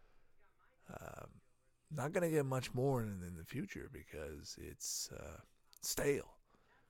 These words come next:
Stale and smells, uh, smells of dust.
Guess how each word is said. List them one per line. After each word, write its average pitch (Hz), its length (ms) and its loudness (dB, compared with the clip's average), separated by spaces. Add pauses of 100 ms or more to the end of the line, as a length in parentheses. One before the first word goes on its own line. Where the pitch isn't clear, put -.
(200)
Stale 151 760 6
and 98 360 -2 (1160)
smells, 123 480 6
uh, 95 500 2
smells - 260 4
of - 120 2
dust. - 460 0